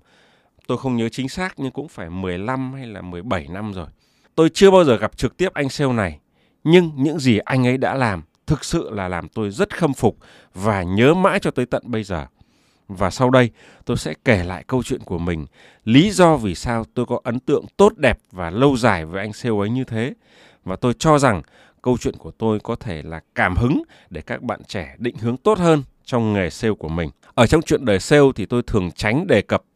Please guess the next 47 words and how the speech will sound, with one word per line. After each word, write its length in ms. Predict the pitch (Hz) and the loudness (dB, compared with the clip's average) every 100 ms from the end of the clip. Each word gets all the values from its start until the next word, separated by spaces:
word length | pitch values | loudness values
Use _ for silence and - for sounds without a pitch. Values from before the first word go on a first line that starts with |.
| 139 | 4
tên 340 | 147 139 131 | 6 6 2
bất 200 | 175 - | -4 -4
cứ 160 | 143 160 | -2 0
công 160 | - 143 | 0 -2
ty 240 | - 139 | 0 -2
hay 140 | 131 131 | -4 -8
thương 180 | 127 123 | -8 -6
hiệu 180 | 104 | -6
nào, 320 | 95 87 76 - _ _ _ - | -4 -4 -4 -10 _ _ _ 2
nhưng 260 | 143 165 151 _ _ - | 6 6 4 _ _ -2
tập 120 | - | 2
hôm 240 | - 131 127 | 2 4 4
nay 140 | 117 | 2
sẽ 140 | - - | -2 -8
là 160 | 101 | -8
ngoại 240 | 80 87 - | -8 -8 -8
lệ. 200 | 87 - _ _ _ - | -10 -12 _ _ _ 2
Đây 220 | 151 147 | 4 4
sẽ 140 | 165 | 2
là 140 | 143 101 | -2 -2
tập 220 | 113 - - | -2 -4 -6
mà 140 | 95 | -10
tôi 220 | - 123 | -4 0
ngưỡng 340 | 127 147 185 220 | 2 2 4 4
mộ 240 | 131 - - | 4 2 0
cung 160 | 147 143 | 2 2
cách 240 | 190 - | 0 -2
làm 180 | 101 80 | -6 -4
việc, 240 | 90 82 _ _ _ _ | -6 -6 _ _ _ _
cho 120 | - | 0
nên 160 | 139 139 | 2 4
tên 300 | - 165 151 | 6 8 8
của 120 | 107 | 4
người 200 | 92 90 | 0 -2
sale 220 | - 135 123 | 0 0 2
này 280 | 107 82 - - - | 0 -2 -8 -20 -10
cũng 200 | 123 143 | -6 -2
như 120 | 143 | 0
là 180 | 117 92 - | 0 -2 2
công 180 | 151 143 | 6 6
ty 280 | - 147 131 | 8 6 6
mà 160 | 95 73 | 2 -4
anh 200 | 98 113 | -4 -4
ấy 80 | |
đang 180 | 120 117 | -2 -2
làm 180 | 101 80 | -2 -4
việc 260 | 90 82 | -4 -4